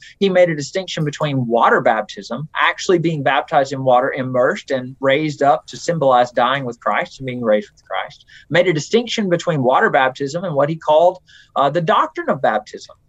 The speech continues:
which is basically a, a way of saying being united with Christ. I die to my old sinful way of life, and I am by the Spirit given new life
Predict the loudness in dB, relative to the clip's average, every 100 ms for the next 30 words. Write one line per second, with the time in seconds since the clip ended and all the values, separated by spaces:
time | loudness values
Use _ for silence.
0 | _ _ _ -2 0 0 -2 -4 -12 _
1 | _ 0 0 2 2 4 4 4 2 2
2 | 4 4 2 0 0 2 2 -2 -4 -4
3 | -2 0 -2 -4 -4 -2 -4 -2 -4 -2
4 | 0 0 0 0 0 0 -2 -6 -6 -2
5 | 2 2 2 0 -2 -6 _ _ _ -6
6 | -4 0 0 0 -2 -6 _ -8 -6 -2
7 | 0 2 0 -4 -4 -2 -2 -2 -2 -2
8 | -2 0 2 2 2 0